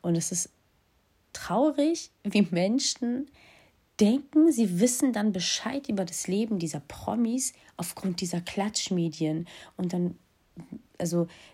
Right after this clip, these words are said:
dann bilden sie sich auch noch eine, eine Meinung, ein Urteil und verurteilen die dann auch noch. Ihr kennt diese Menschen nicht mal. Ihr wisst gar nicht, was da wirklich ist. Ihr, ich find das so krass, ja.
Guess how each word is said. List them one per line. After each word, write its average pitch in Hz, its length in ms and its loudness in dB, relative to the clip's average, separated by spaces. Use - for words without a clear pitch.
dann 165 220 -2
bilden 226 260 6
sie 196 80 0
sich 185 240 -4
auch 175 120 -4
noch 180 320 -4
eine, 175 360 0
eine 175 240 2
Meinung, 180 420 0
ein 170 220 -6
Urteil 185 580 2
und 170 80 -4
verurteilen 233 720 0
die 170 80 0
dann 170 160 2
auch 156 140 -4
noch. - 200 -6
Ihr 240 140 -8
kennt - 340 -4
diese 269 160 0
Menschen 214 400 -2
nicht 170 220 -4
mal. 156 240 -4
Ihr 220 140 -4
wisst 285 220 -2
gar 254 220 2
nicht, 285 180 2
was 262 140 -2
da 247 200 2
wirklich 277 500 0
ist. 160 300 0
Ihr, - 200 -2
ich 175 160 -4
find 214 160 0
das 180 160 -2
so 233 100 -2
krass, 233 400 -4
ja. 175 200 -2